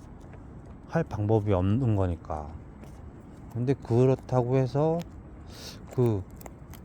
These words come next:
사고 난 당사자한테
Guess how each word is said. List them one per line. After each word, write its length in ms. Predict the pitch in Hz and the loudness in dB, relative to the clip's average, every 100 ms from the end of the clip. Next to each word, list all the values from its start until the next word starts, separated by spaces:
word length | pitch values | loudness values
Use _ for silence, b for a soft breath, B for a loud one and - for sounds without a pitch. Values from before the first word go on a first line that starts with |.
| - - | -18 -8
사고 340 | - 160 147 | -2 0 2
난 500 | 123 104 101 90 80 78 - - - - - - | 4 4 2 0 -4 -10 -14 -18 -18 -16 -14 -6
당사자한테 800 | 113 110 117 98 85 82 147 | -2 2 2 2 -2 -2 -4